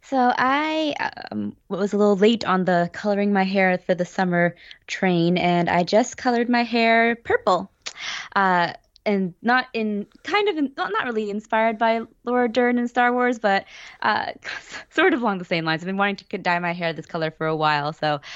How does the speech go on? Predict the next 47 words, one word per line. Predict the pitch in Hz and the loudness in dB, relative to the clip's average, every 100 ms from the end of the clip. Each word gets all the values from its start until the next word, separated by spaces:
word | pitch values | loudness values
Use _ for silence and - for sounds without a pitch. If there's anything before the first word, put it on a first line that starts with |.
| - - - | -16 -16 -10
I | |
was | 165 | -10
happy | - 160 - | -8 -10 -8
to | 160 | -8
see | 165 - 165 160 | -8 -4 -2 0
that | 156 - | -2 -2
Laura | 160 151 | -2 0
Dern | 151 | 0
had | 147 | 0
already | 143 147 147 | 0 0 0
done | 151 143 | 0 2
that | 139 127 | 0 -2
for | - 156 139 135 - | -4 -2 0 -2 -8
The | 147 | -4
Last | 147 139 - | -2 -2 -2
Jedi. | 160 139 139 175 - | -2 0 2 0 -2
<laughs> | - - - - - - | -16 -16 -12 -12 -10 0
Um, | 175 175 170 175 | 2 2 0 -2
so | 226 | -2
yeah, | 233 202 | -2 0
I | 185 | -2
just | 180 - | -6 -8
dyed | 190 180 | -6 -6
that, | 175 170 - - | -6 -8 -12 -20
did | 185 | -12
that | 180 180 | -8 -8
on | 175 | -8
Friday, | 175 170 175 175 160 160 | -6 -2 0 0 -2 -2
and | 160 156 - | -8 -8 -8
I'm | 175 | -8
liking | 175 185 196 214 | -6 -6 -4 -2
it | |
a | 269 | 0
lot. | 190 160 - _ - - - - | 2 2 0 _ -20 -20 -16 -2
And | 214 220 | 2 4
then, | 208 196 196 196 | 4 4 4 0
uh, | - 190 180 175 175 - _ - | 0 0 0 0 -4 -6 _ -6
the | 190 | -2
next | 196 214 233 - - | 0 0 -2 -8 0
day, | 202 180 165 185 214 | 4 6 4 2 -4
Saturday, | - 170 165 165 165 | -4 -2 -2 0 0
I | 170 | 0
went | 160 170 160 - | 0 0 -2 -6
to | 175 170 | -4 -4
a | - | -6
Kesha | - 240 240 - | -4 -4 -4 -6
concert. | 151 - - - | -6 -4 -8 -8